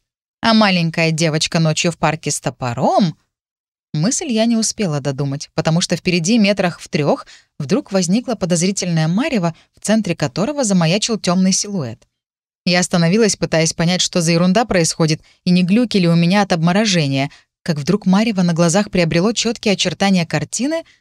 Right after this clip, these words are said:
на которой была изображена девушка в пышном платье. Она шевельнулась, и тут до меня дошло. Это не картина, а зеркало. А девушка в нём — это же я.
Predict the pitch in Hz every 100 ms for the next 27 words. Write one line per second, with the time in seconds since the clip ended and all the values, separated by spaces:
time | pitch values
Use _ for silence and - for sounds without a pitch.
0 | _ - 208 214 311 285 233 226 214 190
1 | 196 190 190 170 139 247 311 - 233 -
2 | 214 - 226 214 190 202 185 143 - 147
3 | - _ _ _ _ _ _ - 160 190
4 | 190 185 170 165 180 277 349 - 247 -
5 | 254 214 214 220 208 202 - 151 135 _
6 | _ _ _ _ 240 226 226 220 226 220
7 | 285 254 170 139 _ - 226 214 285 196
8 | 160 131 135 _ _ _ _ 208 208 277
9 | 359 277 - 180 170 196 240 294 320 320
10 | 339 247 147